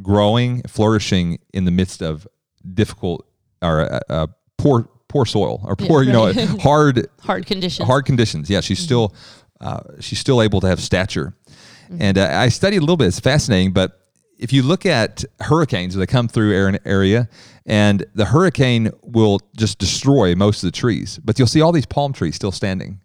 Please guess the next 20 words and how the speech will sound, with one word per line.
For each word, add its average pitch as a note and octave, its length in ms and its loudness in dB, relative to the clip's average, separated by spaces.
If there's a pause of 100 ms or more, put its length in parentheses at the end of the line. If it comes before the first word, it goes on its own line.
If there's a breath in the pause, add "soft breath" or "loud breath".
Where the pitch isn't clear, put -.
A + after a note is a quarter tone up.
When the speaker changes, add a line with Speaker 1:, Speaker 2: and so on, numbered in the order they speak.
(100)
Speaker 1:
<laughs> - 180 -20
Speaker 2:
Mm-hmm. G#3 760 -4
Speaker 1:
after B2+ 280 2
the G#2+ 100 2
storm. G#2+ 420 0 (480 loud breath)
Uh, B2 80 2
for C#3 120 2
one, D#3 220 4
they C3 80 2
just B2 100 0
don't B2 120 2
have A2 180 2
near A2+ 140 2
as F#2+ 100 0
many G2 240 2
branches G2 640 -2
to F#2+ 80 -6
catch - 300 -2
the F#2 80 -4
wind, F#2 360 -6